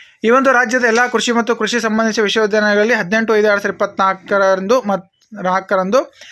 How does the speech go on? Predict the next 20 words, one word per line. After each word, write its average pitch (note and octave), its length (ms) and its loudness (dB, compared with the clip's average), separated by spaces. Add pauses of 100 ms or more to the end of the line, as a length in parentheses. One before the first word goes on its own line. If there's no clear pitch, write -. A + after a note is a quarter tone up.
(240)
ಸಂಜೆ A#3+ 260 2
ಆರು G#3 360 2
ಗಂಟೆ B3 220 0
ನಂತರ A3+ 300 0 (120)
ಈ G#3+ 80 2
ಒಂದು G#3+ 200 2
ಪ್ರಾಯೋಗಿಕ A3 420 2
ಪರೀ-, F#3 440 -4
ಪರೀಕ್ಷಾ F#3+ 320 -2
ಫಲಿತಾಂಶವನ್ನು G3 640 -2
ಪ್ರಕಟಿಸಲಾಗುತ್ತೆ. E3+ 760 -2 (1160)
ಆಮೇಲೆ F#3 680 -2 (760)
ಸಂಬಂಧಿತ B3 600 2 (160)
ಪ್ರಾಯೋಗಿಕ A3 500 2
ಪರೀಕ್ಷಾ A3 500 0
ಕೇಂದ್ರಗಳಲ್ಲಿ G3 640 0
ಫಲಿತಾಂಶಕ್ಕೆ G#3+ 600 0
ಸಂಬಂಧಿಸಿದ G3 500 -2
ಅರ್-, F3 200 -2
ಅಭ್ಯರ್ಥಿಗಳಿಂದ F3 640 -2